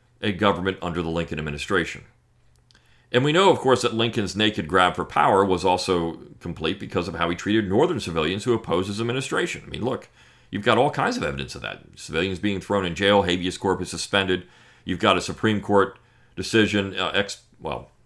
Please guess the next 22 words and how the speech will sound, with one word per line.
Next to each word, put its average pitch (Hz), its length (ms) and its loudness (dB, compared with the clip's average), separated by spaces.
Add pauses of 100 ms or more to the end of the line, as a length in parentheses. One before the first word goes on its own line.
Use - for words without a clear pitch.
(120)
at - 80 -12
least 92 200 -4
in 76 80 -12
the 73 60 -10
circuit, - 300 -2
ex 98 160 -2
parte 95 360 2
Merryman. 98 580 4 (460)
Lincoln's 104 440 0
ticked - 240 2
about 104 260 2
that. 92 400 0 (920)
We 101 120 4
know 117 180 8
that 101 120 4
after 113 280 4
the 95 80 0
war, 107 460 6
when 98 160 0
the 92 80 -2
Supreme 107 380 -2
Court 101 420 2